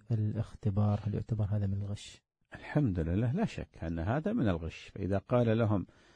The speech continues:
Speaker 2: "ستأتي الأسئلة الفلانية كذا وكذا سؤال"، هذا أخبره، أخبرهم بالامتحان، والمقصود من الامتحان هو فحص الطلاب ومدى تحصيلهم العلمي،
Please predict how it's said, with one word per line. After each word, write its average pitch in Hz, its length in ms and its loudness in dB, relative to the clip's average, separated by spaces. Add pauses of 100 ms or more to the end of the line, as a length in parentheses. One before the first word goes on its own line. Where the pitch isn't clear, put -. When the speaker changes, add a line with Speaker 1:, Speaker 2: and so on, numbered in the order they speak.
(140)
Speaker 2:
"ستأتي - 520 -2
الأسئلة - 540 -2
الفلانية 95 800 0 (560)
كذا 101 280 2
وكذا 95 420 0
سؤال"، 101 440 -4
هذا 143 420 -6
أخبره، 131 640 -2
أخبرهم 143 520 -2
بالامتحان، 107 580 -2 (760)
والمقصود 95 560 0
من 107 120 0
الامتحان 95 760 -2 (480)
هو 98 300 0
فحص - 360 -4
الطلاب 101 760 -2
ومدى 90 480 0
تحصيلهم 85 760 -4
العلمي، 107 640 2